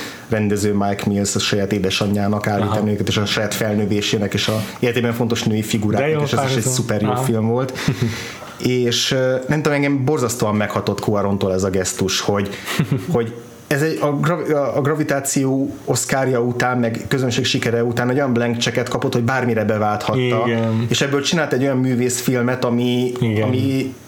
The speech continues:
Speaker 1: Igen.
Speaker 2: ami nem ránt be az első percekben, ami nem egy,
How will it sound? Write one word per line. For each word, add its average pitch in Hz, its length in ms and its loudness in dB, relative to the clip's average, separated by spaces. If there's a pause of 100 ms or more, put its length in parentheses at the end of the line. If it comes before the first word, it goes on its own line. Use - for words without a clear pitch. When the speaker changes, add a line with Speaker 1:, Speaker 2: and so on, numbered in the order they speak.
(140)
Speaker 1:
Igen. 120 80 0
Speaker 2:
ami 139 140 2
nem 156 380 0 (200)
ránt 120 340 2
be 117 140 2
az 113 100 0
első 113 320 0
percekben, 113 880 0 (360)
ami 120 220 2
nem 139 180 2
egy, 117 400 0